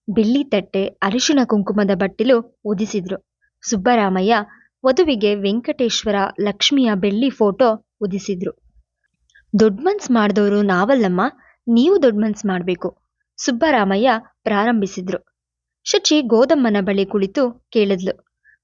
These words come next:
"ಬಾಸ್ ಯಾಕೆ ಬರಲಿಲ್ಲ? ಸರ್ವೋತ್ತಮ್, ನರೋತ್ತಮ್ ಎಲ್ಲಿ? ರಿಮ್ಜಿಮ್ ಎಲ್ಲಿ? ಅವರನ್ನೆಲ್ಲ ನಾವು ಹೋಗಿ ಕಳಿಸ್ತೀವಿ. ಪುರುಷು ಬರೋ ಮಟ್ಟಿಗೆ ಕಾಣೆ. ಅವನ್ ದೇಹ ಸ್ಥಿತಿ ಇನ್ನೂ ಸುಧಾರಿಸಿಲ್ಲ." ಇಷ್ಟರಲ್ಲಿ ಸುಬ್ಬರಾಮಯ್ಯ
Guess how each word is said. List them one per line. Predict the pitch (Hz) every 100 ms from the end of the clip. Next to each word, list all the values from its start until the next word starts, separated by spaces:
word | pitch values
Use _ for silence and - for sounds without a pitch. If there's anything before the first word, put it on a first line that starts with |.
| 208
"ಬಾಸ್ | 214 254 -
ಯಾಕೆ | 415 403
ಬರಲಿಲ್ಲ? | 359 330 320 330 339 - _ _ _ _
ಸರ್ವೋತ್ತಮ್, | - 226 220 285 294 294 277 -
ನರೋತ್ತಮ್ | 233 240 359 415 381
ಎಲ್ಲಿ? | 311 277 392 _ _ _
ರಿಮ್ಜಿಮ್ | 240 277 311 440 427
ಎಲ್ಲಿ? | 320 349 - _ _ _ _ _ _ _
ಅವರನ್ನೆಲ್ಲ | 233 277 359 285 240 294 262 - -
ನಾವು | 392 427 339
ಹೋಗಿ | 277 233 262
ಕಳಿಸ್ತೀವಿ. | 330 220 202 - 214 190 - _ _ _ _
ಪುರುಷು | 220 196 - 320
ಬರೋ | 262 240 262
ಮಟ್ಟಿಗೆ | 269 262 254 240
ಕಾಣೆ. | 269 247 196 202 - _ _ _ -
ಅವನ್ | 381 370 226
ದೇಹ | 226 285
ಸ್ಥಿತಿ | 370 - 254 - 269 262 _
ಇನ್ನೂ | - 381 285 277
ಸುಧಾರಿಸಿಲ್ಲ." | 247 208 220 254 226 190 - _ _ _ _ _ _ _ _
ಇಷ್ಟರಲ್ಲಿ | - 330 - 311 226 226
ಸುಬ್ಬರಾಮಯ್ಯ | 214 202 226 262 208 202 202